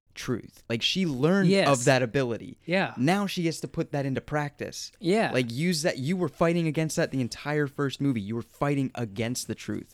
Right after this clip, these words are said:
Speaker 2: Yeah.
Speaker 1: Accept that and then use it. <laughs> And this
Speaker 2: Yeah.
Speaker 1: was that using it. And it's just, it's incredible.
Speaker 2: Yeah, it, it really is a sequel.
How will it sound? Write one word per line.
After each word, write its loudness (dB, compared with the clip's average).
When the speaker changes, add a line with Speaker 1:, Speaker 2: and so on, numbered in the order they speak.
Speaker 2:
Yeah. 0
Speaker 1:
Accept 0
that 0
and 4
then 4
use -2
it. -8
<laughs> -4
And 10
this 8
Speaker 2:
Yeah. 2
Speaker 1:
was 4
that 2
using -2
it. -8
And -4
it's -6
just, -8
it's -4
incredible. -8
Speaker 2:
Yeah, -2
it, 2
it 2
really 2
is -2
a 0
sequel. 0